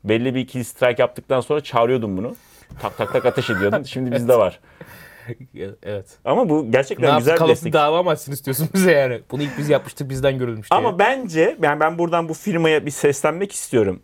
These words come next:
Speaker 1: Makine tüfek değil abi. Bunun sniper'lısı çok etkin olur. Yükselecek. Siperin arkasındakini görecek abi. Şılak. Tek atış.
Speaker 2: Uzaktan kumanda diyorsun sen.
Speaker 1: Tabii, uzaktan kumanda ve sniper.
Speaker 2: Ama ikisinin de farklı avantajları var abi. Aktif bir çatışma esnasında
Speaker 1: Aktif
Speaker 2: makinalı
Speaker 1: çatışmada
Speaker 2: tüfeği
Speaker 1: bunu vururlar abi.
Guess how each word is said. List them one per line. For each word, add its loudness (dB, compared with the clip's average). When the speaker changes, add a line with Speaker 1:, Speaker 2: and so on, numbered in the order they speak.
Speaker 1:
Makine -2
tüfek -4
değil 2
abi. 0
Bunun -2
sniper'lısı -2
çok -4
etkin -6
olur. -12
Yükselecek. 0
Siperin 2
arkasındakini 0
görecek 2
abi. 0
Şılak. -2
Tek 0
atış. -4
Speaker 2:
Uzaktan -4
kumanda -8
diyorsun -20
sen. -18
Speaker 1:
Tabii, 2
uzaktan 0
kumanda 0
ve 4
sniper. -2
Speaker 2:
Ama -6
ikisinin -10
de -2
farklı -2
avantajları -4
var -4
abi. -6
Aktif -10
bir -20
çatışma -10
esnasında -10
Speaker 1:
Aktif 2
Speaker 2:
makinalı -2
Speaker 1:
çatışmada 2
Speaker 2:
tüfeği 2
Speaker 1:
bunu 0
vururlar 4
abi. -2